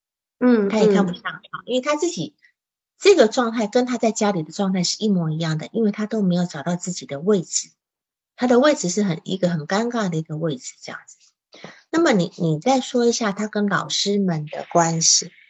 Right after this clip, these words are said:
Speaker 1: 他看不上老师，觉得老，老师都不行，说他上，上课也没有用，他就想自己做，做题目，但是自己做呢，又不能很安心的做，做题目，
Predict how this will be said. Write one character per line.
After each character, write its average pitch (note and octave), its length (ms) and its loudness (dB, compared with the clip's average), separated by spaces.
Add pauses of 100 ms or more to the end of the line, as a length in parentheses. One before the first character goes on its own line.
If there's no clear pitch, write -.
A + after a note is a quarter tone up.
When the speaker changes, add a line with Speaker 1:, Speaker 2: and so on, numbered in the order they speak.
(960)
Speaker 1:
他 A#3 340 4
看 A#3+ 260 -4
不 A3+ 120 -8
上 A#3+ 200 4
老 F3+ 200 2
师， G3+ 300 -4
觉 G3+ 120 -2
得 A#3 140 2
老， F#3+ 200 6
老 F3+ 240 4
师 G#3+ 200 -2
都 A#3 100 -2
不 A#3 140 4
行， F#3+ 460 4 (440)
说 G#3+ 180 2
他 A3 140 8
上， A3 340 8
上 B3 180 6
课 B3 180 4
也 F#3 100 10
没 F#3+ 160 10
有 F#3 160 10
用， G#3 340 6 (380)
他 A3 160 4
就 G3+ 80 -2
想 G3+ 240 8
自 G3+ 160 -2
己 F#3 240 4
做， F#3 300 8
做 F#3 160 8
题 D#3+ 200 0
目， F3 340 4 (340)
但 A#3+ 120 6
是 B3 80 8
自 B3+ 140 2
己 F3+ 140 8
做 A3+ 180 6
呢， G3+ 180 8
又 G#3+ 120 6
不 A3 120 4
能 G3+ 200 8
很 F3+ 160 4
安 A3+ 340 4
心 A3 140 4
的 G3+ 100 8
做， G3+ 160 6
做 F#3+ 140 6
题 F3 180 0
目， E3 280 6